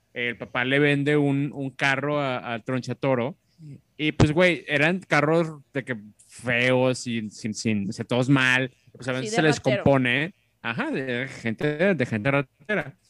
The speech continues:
Speaker 1: Y, pues, la mete al hoyo porque decía, "Ah, tu papá me embaucó, eh, órale, vas al hoyo", que el hoyo era un cuartito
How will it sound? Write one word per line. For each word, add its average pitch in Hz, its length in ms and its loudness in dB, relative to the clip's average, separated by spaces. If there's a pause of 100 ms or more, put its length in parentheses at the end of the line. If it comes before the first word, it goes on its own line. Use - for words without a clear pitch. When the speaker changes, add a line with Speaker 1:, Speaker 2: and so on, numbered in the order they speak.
(400)
Speaker 1:
Y, 131 200 -8
pues, 131 200 -10
la 127 140 0
mete 127 300 2
al 175 120 6
hoyo 202 260 6
porque 147 240 -4
decía, 143 240 -2
"Ah, 185 80 -6
tu 202 100 -8
papá 170 240 -4
me 175 140 -4
embaucó, 190 680 -2
eh, 147 120 -6
órale, 143 400 -4
vas 120 220 -8
al 160 120 -6
hoyo", 151 260 -4
que 123 200 -6
el 104 100 -12
hoyo 143 260 -8
era 151 200 -10
un 143 200 -8
cuartito 160 840 0